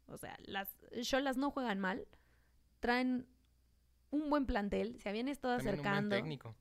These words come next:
Speaker 1: También traen un buen técnico, y al final de cuentas, pues, no lo lograron, o sea, mm,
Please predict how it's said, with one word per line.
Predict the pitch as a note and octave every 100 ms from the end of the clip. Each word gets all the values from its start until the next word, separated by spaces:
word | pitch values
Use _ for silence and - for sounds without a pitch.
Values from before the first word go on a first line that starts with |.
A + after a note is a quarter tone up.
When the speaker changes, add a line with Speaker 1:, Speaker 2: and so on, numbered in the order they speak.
| _
Speaker 1:
También | B3 C4+ C#4+
traen | C#4+
un | C4+
buen | B3+ A#3+
técnico, | A3 G#3 G3+ A3+ - - - - _ _
y | -
al | C#4
final | C4+ D4+
de | E4
cuentas, | D4 E4 E4 D#4+ - _ _ _
pues, | - B3+ A3+ - - - _ -
no | - D4
lo | D4+
lograron, | B3 B3+ B3+ A3+ G#3+
o |
sea, | G#3+ A3 G#3+ G#3 - - - - -
mm, | A3+ A3+ A3